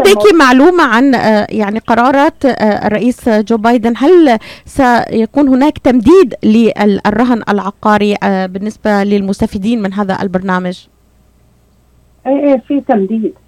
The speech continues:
Speaker 2: في تمديد، آه،
Speaker 1: مهم.
Speaker 2: حكى عنها لآخر السنة.
Speaker 1: مهم.
Speaker 2: وبعدين، آه، أكيد رح يضلوا، ما، ما رح يخلوا الأمور تصير مثل ما صارت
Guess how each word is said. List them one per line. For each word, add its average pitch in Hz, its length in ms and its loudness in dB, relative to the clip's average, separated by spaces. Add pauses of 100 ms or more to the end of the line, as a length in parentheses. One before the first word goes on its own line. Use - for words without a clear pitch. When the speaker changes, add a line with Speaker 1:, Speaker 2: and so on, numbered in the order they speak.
Speaker 2:
في 254 120 -10
تمديد، 214 640 -2
آه، 170 400 -2
Speaker 1:
مهم. - 120 -16 (360)
Speaker 2:
حكى 226 320 -6
عنها 226 400 -2
لآخر 220 380 -2
السنة. 214 500 -6 (280)
Speaker 1:
مهم. 190 240 -8 (600)
Speaker 2:
وبعدين، 196 680 -4
آه، 196 240 -2
أكيد 240 340 -2
رح 220 160 -6
يضلوا، 226 360 -4
ما، 202 140 -6
ما 233 140 -4
رح 330 140 -4
يخلوا 240 420 -6
الأمور 202 400 -6
تصير 208 280 -4
مثل 214 160 -4
ما 180 160 -2
صارت 190 280 -2